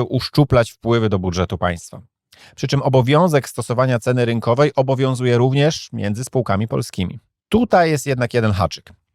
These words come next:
Istota tej zasady mówi, że cena od samego początku musi być ustalona rynkowo, na podstawie najlepszej wiedzy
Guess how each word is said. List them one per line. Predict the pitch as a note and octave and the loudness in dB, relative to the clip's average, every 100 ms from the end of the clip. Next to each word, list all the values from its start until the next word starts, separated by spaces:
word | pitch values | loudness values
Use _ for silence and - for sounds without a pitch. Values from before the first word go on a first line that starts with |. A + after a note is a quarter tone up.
| _ _ | _ _
Istota | - - F#3+ F#3 | -6 0 2 4
tej | D3 B2 | 2 2
zasady | A2+ B2+ A#2 G#2+ | 0 0 2 2
mówi, | A#2+ D#3 C#3+ | 2 0 2
że | B2+ B2 A#2+ A2 _ _ - | 4 4 4 2 _ _ -18
cena | - C#3 F3+ C3 G#2+ | 0 4 4 4 4
od | A2+ | 0
samego | - B2+ C3+ D3+ | 0 0 2 2
początku | D#3 - - G3 A3+ - G#2+ | 0 0 2 2 2 0 0
musi | G2+ - | 0 -2
być | G2+ | -4
ustalona | G#2 - G#2 G#2 G2 | -4 0 2 4 2
rynkowo, | G2 F#2 E2+ E2 - _ - | 2 0 0 -2 -8 _ -6
na | A#2 | -4
podstawie | - - C3+ B2 | -4 0 0 2
najlepszej | B2 B2+ D3+ C3+ B2 | 2 4 2 0 0
wiedzy | A#2 B2+ A#2+ B2 B2 B2 | 2 0 0 2 2 0